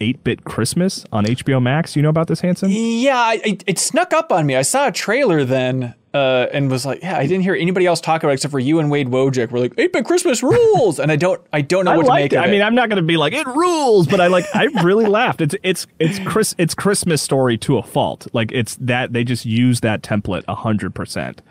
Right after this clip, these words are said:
Speaker 2: Except they're
Speaker 1: Um, but
Speaker 2: going for, uh, an N E S, and it's back in the eighties.
Speaker 1: Yeah, and it's, and it's, I don't know, it was, it really surprised me. I really, I laughed a lot, and I really thought it was very funny.
Speaker 2: Huh, all right. I, I,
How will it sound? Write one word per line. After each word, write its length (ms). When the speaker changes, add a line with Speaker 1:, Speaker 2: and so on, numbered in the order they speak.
Speaker 2:
Except 300
they're 100
Speaker 1:
Um, 80
but 140
Speaker 2:
going 180
for, 600
uh, 400
an 140
N 180
E 100
S, 360
and 100
it's 80
back 220
in 80
the 80
eighties. 260
Speaker 1:
Yeah, 320
and 160
it's, 340
and 140
it's, 240
I 100
don't 80
know, 100
it 40
was, 120
it 140
really 320
surprised 520
me. 140
I 80
really, 460
I 100
laughed 320
a 40
lot, 160
and 100
I 40
really 380
thought 200
it 20
was 100
very 180
funny. 300
Speaker 2:
Huh, 360
all 140
right. 220
I, 100
I, 120